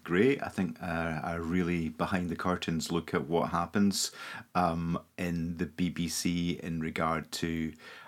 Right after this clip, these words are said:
um, trying to offer a just reflection on political views. So we had, um,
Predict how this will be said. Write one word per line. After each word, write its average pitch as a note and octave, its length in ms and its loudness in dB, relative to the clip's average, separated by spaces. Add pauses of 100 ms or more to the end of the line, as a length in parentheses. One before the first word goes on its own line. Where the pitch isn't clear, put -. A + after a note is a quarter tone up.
(200)
um, D#2+ 480 -2 (220)
trying E2+ 520 2
to E2 500 2 (760)
offer G2 480 4
a F#2+ 120 4
just - 600 2
reflection F2+ 720 2 (200)
on E2+ 640 2
political F2+ 680 0
views. G#2 380 4
So - 580 -4
we F2 180 2
had, F2+ 360 2 (140)
um, F2 540 2